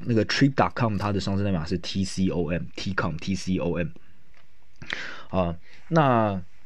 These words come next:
我就来跟各位分享一下，那我在分析这些东西的时候，我是看什么的？那很简单，呃，看这些东西的时候，你，我，我，我觉得最重要、最重要指-，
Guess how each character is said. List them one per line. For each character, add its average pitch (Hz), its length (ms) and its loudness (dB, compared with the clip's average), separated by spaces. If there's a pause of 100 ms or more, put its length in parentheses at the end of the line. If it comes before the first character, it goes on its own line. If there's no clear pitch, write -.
(220)
我 131 80 0
就 165 60 8
来 165 80 10
跟 147 140 6
各 147 120 8
位 139 120 8
分 131 180 4
享 117 160 4
一 92 40 2
下， 104 100 4
那 117 240 4
我 90 240 4
在 110 220 2
分 135 360 2
析 131 240 2
这 120 80 2
些 120 200 4
东 110 120 2
西 107 120 2
的 95 60 2
时 95 80 0
候， 95 40 4
我 85 260 0
是 98 140 -2
看 101 320 0
什 - 180 -6
么 - 60 -10 (120)
的？ - 120 -10 (220)
那 92 340 0
很 107 220 0
简 95 200 2
单， 87 200 0
呃， 92 500 2 (140)
看 147 260 2
这 127 80 4
些 123 80 4
东 117 160 4
西 110 80 0
的 107 80 4
时 101 80 2
候， 101 240 4 (100)
你， 95 380 0 (400)
我， 98 140 2
我， 107 260 0
我 113 220 2
觉 117 180 4
得 120 80 6
最 147 220 4
重 127 180 4
要、 120 80 0
最 117 140 2
重 101 180 0
要 98 240 0 (140)
指-， 92 200 -2